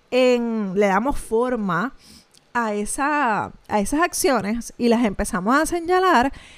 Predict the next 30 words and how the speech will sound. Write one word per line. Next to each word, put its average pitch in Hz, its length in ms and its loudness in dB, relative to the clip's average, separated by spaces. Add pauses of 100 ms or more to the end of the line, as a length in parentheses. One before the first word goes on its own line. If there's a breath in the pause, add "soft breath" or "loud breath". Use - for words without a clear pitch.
(300 loud breath)
¿cuáles 185 300 0
son 320 140 -6
los 294 120 -4
resultados? 196 760 -4
Ahí 214 160 0
es 226 100 -2
que - 160 -4
vienen 277 480 -2 (160)
las 214 300 -2
cosas 262 300 -6
que - 180 -8
compraste 226 500 -2
que - 180 -6
no 190 120 -4
te 185 80 -2
hacen 202 240 -2
falta. - 480 -4 (420 loud breath)
Ahí 226 160 4
es 226 100 0
que 247 200 -2
vienen, 269 500 -4 (240 soft breath)
eh, 226 300 2
que 220 120 -2
te 208 140 -2
fuiste 214 300 -2
al 226 180 0
shopping 269 640 0 (280)
triste 269 640 0 (220)
o 190 360 -2
deprimida 240 920 0